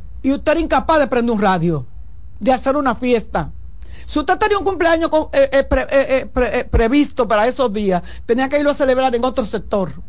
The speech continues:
Porque las familias se respetaban,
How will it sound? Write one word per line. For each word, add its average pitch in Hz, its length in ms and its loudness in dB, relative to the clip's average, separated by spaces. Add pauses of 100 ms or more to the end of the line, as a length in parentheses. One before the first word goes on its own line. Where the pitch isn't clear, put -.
(1300)
Porque 247 260 0
las 226 140 2
familias 226 500 2
se 214 100 0
respetaban, 185 920 0